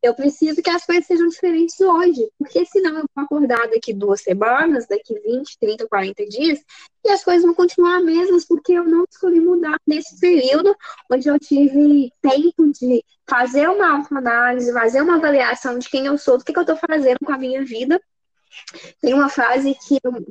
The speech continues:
que me lembra muito de quando eu era adolescente, que é, né, será que eu tô, é, vivendo, contando os dias,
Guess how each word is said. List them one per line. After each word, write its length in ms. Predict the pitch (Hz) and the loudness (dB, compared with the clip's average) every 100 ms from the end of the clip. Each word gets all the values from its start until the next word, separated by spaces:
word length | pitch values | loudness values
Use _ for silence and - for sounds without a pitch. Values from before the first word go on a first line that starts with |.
| - | -10
que 100 | 240 | -8
me 140 | 240 | -4
lembra 380 | 240 233 240 240 | -2 -2 0 -2
muito 340 | 226 220 226 240 | -2 -6 -10 -12
de 120 | - | -10
quando 200 | 240 233 | -6 0
eu 80 | 226 | 0
era 160 | 214 | 2
adolescente, 840 | 214 214 220 269 - 220 247 302 294 - _ _ - | 0 2 2 2 0 -4 -4 -4 -8 -8 _ _ -4
que 80 | 226 | -2
é, 120 | 226 | 0
né, 180 | 240 247 | 0 -2
será 400 | 285 247 240 262 | 0 0 0 -2
que 480 | - 294 277 - | 0 0 2 0
eu 120 | 220 226 | -2 -2
tô, 540 | - 226 220 202 185 _ _ _ _ | 0 2 4 2 0 _ _ _ _
é, 300 | - 214 214 | 0 2 2
vivendo, 460 | 220 240 233 254 294 269 - | 0 0 0 0 0 -2 -2
contando 360 | 254 254 254 | -2 0 0
os 80 | 262 | -2
dias, 580 | 247 262 330 349 - - | -2 0 2 0 -2 -16